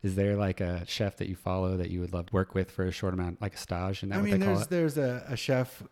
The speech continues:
Speaker 2: uh, I don't know if you've ever seen, uh, The Chef's Table.
Speaker 1: Yeah.
Speaker 2: Have you ever seen the one of the Brazilian chef,
Speaker 1: I
Speaker 2: Alex Atala?
Speaker 1: Yes, yes,
Speaker 2: Where
Speaker 1: yes,
Speaker 2: he's
Speaker 1: yes,
Speaker 2: like,
Speaker 1: yes.
Speaker 2: in the beginning, he's like, "In the beginning,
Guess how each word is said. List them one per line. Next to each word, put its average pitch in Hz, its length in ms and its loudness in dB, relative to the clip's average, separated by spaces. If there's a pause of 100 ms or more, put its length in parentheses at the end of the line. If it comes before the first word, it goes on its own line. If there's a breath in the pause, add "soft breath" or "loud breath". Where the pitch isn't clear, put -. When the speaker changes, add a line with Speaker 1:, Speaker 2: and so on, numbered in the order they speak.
Speaker 2:
uh, 113 460 -2
I 120 80 0
don't 123 80 0
know 120 60 0
if - 120 -6
you've 120 100 0
ever 117 80 -2
seen, 113 460 -2
uh, 101 340 -6 (220)
The 117 80 -6
Chef's - 300 -2
Table. 127 360 -2 (180)
Speaker 1:
Yeah. 104 260 4
Speaker 2:
Have 123 120 -2
you 131 80 4
ever 123 120 2
seen 127 220 -2
the 117 80 0
one 117 360 -2
of 131 100 -6
the 113 80 -2
Brazilian 113 380 0
chef, 120 280 0 (100)
Speaker 1:
I 120 100 2
Speaker 2:
Alex - 180 2
Atala? 117 480 2
Speaker 1:
Yes, 131 340 4
yes, 110 140 4
Speaker 2:
Where 131 100 8
Speaker 1:
yes, 135 80 10
Speaker 2:
he's 131 80 8
Speaker 1:
yes, 120 40 2
Speaker 2:
like, 120 180 8
Speaker 1:
yes. 131 60 4
Speaker 2:
in 127 60 4
the 120 60 4
beginning, 120 400 2
he's 117 140 0
like, 110 220 2 (220)
"In 135 120 -4
the 131 60 -6
beginning, 151 600 -2